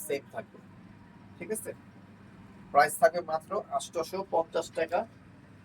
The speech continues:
এটার সাথে থাকবে প্যান্ট, সেম কাপড়ের প্যান্টটা থাকবে। এখন দেখায় দিব ইয়েলো কালার।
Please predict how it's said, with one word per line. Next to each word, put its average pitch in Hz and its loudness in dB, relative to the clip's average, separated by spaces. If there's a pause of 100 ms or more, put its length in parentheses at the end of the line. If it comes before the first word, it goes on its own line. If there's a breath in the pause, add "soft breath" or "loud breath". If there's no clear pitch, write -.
(340)
এটার 175 6
সাথে 170 4
থাকবে 165 6 (160)
প্যান্ট, 135 8 (880)
সেম 175 6 (140)
কাপড়ের 160 6
প্যান্টটা 139 2
থাকবে। - -6 (760)
এখন 165 2 (120)
দেখায় 165 8
দিব 175 2 (160)
ইয়েলো 139 2
কালার। - 4